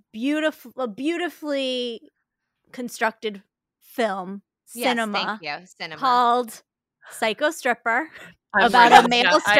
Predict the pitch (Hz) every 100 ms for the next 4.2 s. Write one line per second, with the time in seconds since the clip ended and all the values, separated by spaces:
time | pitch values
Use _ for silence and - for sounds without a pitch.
0 | 269 269 294 302 359 - - - 247 233
1 | 247 269 302 277 208 233 233 - - -
2 | 269 254 262 262 302 320 285 269 269 254
3 | 240 233 233 202 233 - 233 226 226 269
4 | 277